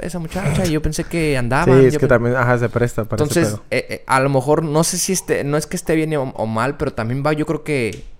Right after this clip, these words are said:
Speaker 1: algo agarramos de esa ideología o de esa, ¿qué dirán, güey? Que, pues, mira, no tenemos realmente amigos. No sé si hay excepciones allá afuera que haya niños o al revés, niñas que tengan un, un chingo de mejores amigos cercanos, o sea, no lo sé, güey, pero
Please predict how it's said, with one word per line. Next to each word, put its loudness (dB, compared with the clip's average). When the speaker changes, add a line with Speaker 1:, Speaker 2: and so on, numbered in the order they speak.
Speaker 1:
algo 6
agarramos 2
de 2
esa 2
ideología 2
o 4
de 4
esa, 4
¿qué 0
dirán, 2
güey? 0
Que, -4
pues, -10
mira, -2
no -6
tenemos -6
realmente -4
amigos. -4
No -4
sé -6
si 2
hay 4
excepciones 0
allá 2
afuera 0
que -2
haya 2
niños -4
o 0
al 0
revés, -2
niñas -6
que -8
tengan -4
un, -6
un -14
chingo -8
de -2
mejores -6
amigos -4
cercanos, -4
o -10
sea, -8
no -2
lo -2
sé, 0
güey, -4
pero 0